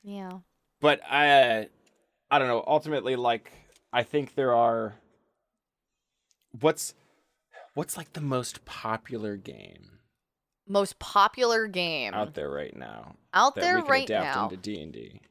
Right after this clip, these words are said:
Speaker 2: to close this
Speaker 1: Most
Speaker 2: episode?
Speaker 1: popular.
Speaker 2: What's, what's the number one? What's the number one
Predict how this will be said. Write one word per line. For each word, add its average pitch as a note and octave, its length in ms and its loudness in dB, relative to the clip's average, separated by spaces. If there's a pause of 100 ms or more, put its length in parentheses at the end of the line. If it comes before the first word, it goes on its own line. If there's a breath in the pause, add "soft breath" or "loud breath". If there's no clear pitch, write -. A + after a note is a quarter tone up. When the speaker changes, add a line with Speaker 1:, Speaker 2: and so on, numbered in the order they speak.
(200)
Speaker 2:
to - 100 -20
close F#3+ 80 -8
this G3 60 -8
Speaker 1:
Most A#3+ 600 0
Speaker 2:
episode? - 160 -16
Speaker 1:
popular. B3 1200 2
Speaker 2:
What's, - 260 -12
what's B2+ 200 -8
the C#3 100 -6
number B2 280 -4
one? G#2+ 320 -6 (460)
What's C#3 120 -8
the E3+ 60 -10
number D3+ 180 -2
one B2 300 -2